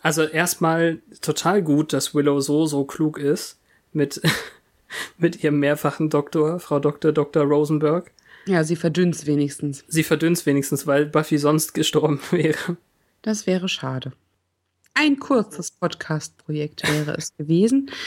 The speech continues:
Speaker 1: Schon wieder.
Speaker 2: Oder schon wieder ein Tod.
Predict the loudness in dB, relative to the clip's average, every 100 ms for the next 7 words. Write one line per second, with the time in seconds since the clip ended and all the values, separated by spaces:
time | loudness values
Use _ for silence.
0 | -10 -8 -2 0 2 2 0 -2 -8 -6
1 | -4 -4 -6 -4 0 2 2 0 -2 -2
2 | 0 2 2 2 2 0 -2 -10 _ _
3 | -4 0 0